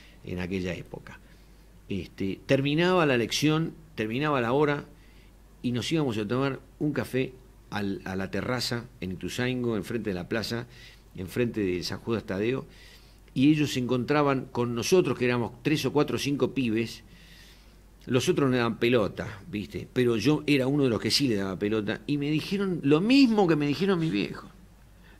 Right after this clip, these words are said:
Calcado, "Tenés que ser humilde". Yo ahí ya entendía, ¿viste? Pues yo tenía doce o trece años o quince. Entonces, este, después de todo esto,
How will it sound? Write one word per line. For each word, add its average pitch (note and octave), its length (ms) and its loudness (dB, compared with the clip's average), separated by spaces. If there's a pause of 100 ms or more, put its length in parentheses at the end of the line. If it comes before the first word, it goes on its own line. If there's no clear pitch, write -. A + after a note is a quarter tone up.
Calcado, A#2+ 540 0 (240)
"Tenés A#2 220 -6
que G#2 100 -4
ser G#2+ 160 -4
humilde". A#2+ 340 -2
Yo D3 140 6
ahí F#3+ 180 4
ya D3+ 140 2
entendía, F2+ 640 -4 (180)
¿viste? - 300 -18 (160)
Pues G#2 160 -6
yo C#3+ 100 0
tenía A#2+ 260 0
doce A2 280 0
o - 20 0
trece F#2+ 300 -2
años G#2+ 260 -6
o E2+ 80 -6
quince. - 380 -12 (880)
Entonces, D#3+ 580 4 (720)
este, A#2 340 0
después C3+ 460 4
de F#3+ 100 8
todo F3+ 240 8
esto, C3+ 420 2